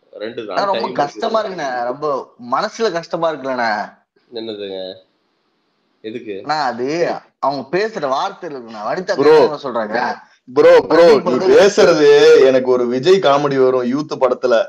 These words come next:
Speaker 3: "ரொம்ப வருத்தமா இருந்தா" அப்படின்னு சொல்லுவாரு. ஏன் bro அவ்வளவுதான் tension ஆகாதீங்க ப்ரோ, நீங்க
Speaker 1: ம்.
Speaker 3: பாட்டுக்கு ஓட் போடுங்க, அவ்வளவுதான் we can do இல்ல. நீங்க ஏன் ரொம்ப டென்ஷன்
Speaker 2: ஹரி-,
Speaker 3: ஆகுறீங்க?
Speaker 2: ஹரி-, ஹரிஷ் bro, எனக்கு,
Speaker 1: இல்ல,
Speaker 2: எனக்கு ஒரே
Speaker 1: நான்
Speaker 2: ஒரு கஷ்டம் தான் bro. அவங்க
Speaker 1: சரி.
Speaker 2: பேசுறப்ப என்ன தெரியுமா சொல்றாங்க?
Speaker 1: இல்ல, matter சொல்றேன் கேளுங்க.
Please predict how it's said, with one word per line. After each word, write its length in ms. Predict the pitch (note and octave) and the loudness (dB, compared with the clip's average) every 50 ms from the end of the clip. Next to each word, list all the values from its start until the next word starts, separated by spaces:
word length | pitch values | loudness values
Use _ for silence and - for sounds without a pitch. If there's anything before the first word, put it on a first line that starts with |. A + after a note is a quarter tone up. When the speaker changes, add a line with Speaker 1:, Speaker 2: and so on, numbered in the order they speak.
| - - - | -4 -8 -6
Speaker 3:
"ரொம்ப 560 | - - C3+ D3+ F#3 E3+ G3+ G#3 D#3 D3+ D#3+ | -4 -2 -2 -2 0 2 4 4 4 4 2
வருத்தமா 340 | E3 - - F#3 G3+ G3 E3+ | 2 2 0 2 2 4 4
இருந்தா" 480 | E3 D#3+ D3+ - - E3 - - - _ _ _ _ - - C3+ | 2 2 0 -2 -2 -2 -2 -2 -6 _ _ _ _ -4 -2 -2
அப்படின்னு 280 | B2+ C3+ D3+ D3+ D3 | 0 0 0 0 0
சொல்லுவாரு. 480 | C#3+ D3 C#3 D3 D3 C#3+ C3+ C3 B2 A2+ - _ _ _ _ | 0 2 4 4 6 6 6 4 2 -2 -6 _ _ _ _
ஏன் 240 | - D3 F3+ B3 B3+ | -4 0 2 2 4
bro 160 | G#3 G3 D3 | 4 6 6
அவ்வளவுதான் 380 | C3 D3 F#3+ G#3+ A3 A#3 B3+ A#3 | 6 6 4 4 4 4 4 4
tension 260 | G3 F3+ F3+ F3 F#3+ | 2 0 0 0 2
ஆகாதீங்க 300 | E3 C#3+ C3 B2 A#2 A2 G2 | 2 2 2 0 -2 -6 -6
ப்ரோ, 480 | G2 G2+ G2 G2 A2 C3+ D#3+ D#3+ - - | -6 -6 -4 -2 -2 -2 -2 -4 -6 -10
நீங்க 420 | _ G#2 G#2+ A2 G#2+ G#2+ A2 A2+ A2 | _ -18 -16 -12 -10 -8 -8 -6 -2
Speaker 1:
ம். 40 | |
Speaker 3:
பாட்டுக்கு 440 | A2 C3+ F3 A3+ C4 G#3 E3 F3+ G#3+ | 0 0 2 0 0 0 2 2 2
ஓட் 80 | G#3 F#3+ | 2 2
போடுங்க, 340 | - F3+ - C#3 C3+ B2 A2+ | 2 2 2 2 2 2 2
அவ்வளவுதான் 400 | G#2+ A2 A#2+ C3 E3 G3 E3+ D3 | 2 2 2 0 0 -2 -2 -4
we 40 | A#2+ | -4
can 180 | B2+ B2 A#2 A2+ | -4 -6 -4 -4
do 160 | B2 B2+ A#2+ | -4 -4 -4
இல்ல. 300 | A2+ G2+ G#2+ A2+ A2+ G#2+ | -4 -2 -2 -2 -2 -2
நீங்க 180 | G#2 G#2 A2 C3 | -4 -6 -4 -2
ஏன் 100 | D#3+ E3 | -2 -2
ரொம்ப 300 | - - B2+ D#3+ F#3+ G3 | -2 -4 -6 -6 -6 -6
டென்ஷன் 300 | - C3+ B2 B2+ - G#2+ | -4 -4 -2 -2 -2 -2
Speaker 2:
ஹரி-, 40 | |
Speaker 3:
ஆகுறீங்க? 240 | - F#3 F#3 - - | -4 -6 -8 -8 -8
Speaker 2:
ஹரி-, 320 | - C3 D3+ D#3+ E3 - - - - | -6 -4 -4 -6 -6 -10 -10 -8 -8
ஹரிஷ் 360 | C3+ D3+ F3 G3 G3 F#3 E3+ | -6 -6 -6 -8 -10 -10 -6
bro, 180 | E3 D#3+ D3+ | -4 -4 -2
எனக்கு, 720 | D3 D3 D3 D3+ C#3 C3 B2+ C#3 D#3 F3 F#3 D#3+ B2 - _ _ _ _ | -2 -4 -4 -6 -10 -10 -8 -6 -6 -4 -4 -4 -6 -10 _ _ _ _
Speaker 1:
இல்ல, 260 | - B2+ C#3 E3 E3+ | -8 -6 -6 -6 -6
Speaker 2:
எனக்கு 260 | D3+ B2+ C3 B2+ A#2 | -6 -8 -10 -8 -4
ஒரே 180 | B2+ C#3 D#3 F#3+ | -4 -2 0 0
Speaker 1:
நான் 100 | A3+ A#3 | 0 0
Speaker 2:
ஒரு 220 | A#3 A3+ G#3+ - | -2 -2 -6 -8
கஷ்டம் 280 | - E3 E3+ - G3 G3+ | -10 -12 -12 -12 -10 -8
தான் 200 | G3+ F#3+ D#3+ D3+ | -6 -6 -6 -4
bro. 240 | D3 D3 D#3 F3 | -4 -2 -2 -2
அவங்க 300 | F3 E3 D3+ C3+ A#2+ A2 - | -2 -2 -6 -10 -12 -14 -12
Speaker 1:
சரி. 280 | F3+ G3+ A#3 C4+ G3 - | -8 -8 -6 -6 -6 -6
Speaker 2:
பேசுறப்ப 200 | G3+ F3+ F3 - | -6 -8 -8 -8
என்ன 280 | F3 D#3+ E3 F3+ F#3+ | -8 -8 -8 -8 -8
தெரியுமா 260 | F#3 F3 E3 - D3+ C#3 | -8 -8 -8 -10 -8 -8
சொல்றாங்க? 520 | C#3 C3+ B2+ A#2+ A#2+ C3 C#3+ C#3 A#2 D#3+ | -6 -6 -6 -4 -2 -2 -2 -2 -4 -6
Speaker 1:
இல்ல, 60 | D3+ C3+ | -6 -6
matter 240 | C3+ D#3 F#3 F3+ F#3 | -10 -12 -12 -14 -12
சொல்றேன் 280 | - F3+ D#3+ C#3+ C#3 | -10 -10 -8 -8 -8
கேளுங்க. 420 | B2+ B2 A#2+ G#2+ G2+ F#2+ - - | -8 -8 -8 -8 -8 -10 -10 -12